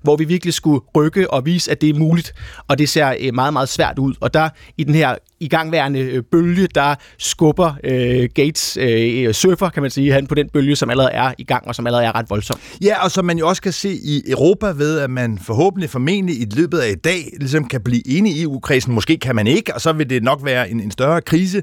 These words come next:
Speaker 2: Og Danmark har lige nu E U-formandskabet, har forsøgt ligesom at presse på, men har haft svært ved at trænge igennem. Men, men jeg, jeg kan ikke lade med at tænke, at den her mellemposition,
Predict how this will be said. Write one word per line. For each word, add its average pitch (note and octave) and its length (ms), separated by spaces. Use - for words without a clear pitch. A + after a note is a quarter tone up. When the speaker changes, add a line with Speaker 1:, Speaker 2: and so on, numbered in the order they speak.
Speaker 2:
Og B2+ 300
Danmark G3 280
har D#3+ 180
lige E3+ 160
nu E3+ 240
E G3+ 140
U-formandskabet, C#3+ 720
har - 120
forsøgt F#3+ 400
ligesom E3 220
at D3+ 120
presse G#2 380
på, - 360
men D3+ 140
har C#3 120
haft C3+ 120
svært G3+ 220
ved F#3 80
at E3 60
trænge C#3 320
igennem. D3+ 300
Men, E3 260
men E3+ 220
jeg, D#3+ 80
jeg E3 140
kan D#3+ 120
ikke G3+ 100
lade C4 100
med A#3 100
at - 40
tænke, G#3+ 320
at - 160
den G#3+ 120
her G#3 220
mellemposition, D#3+ 1040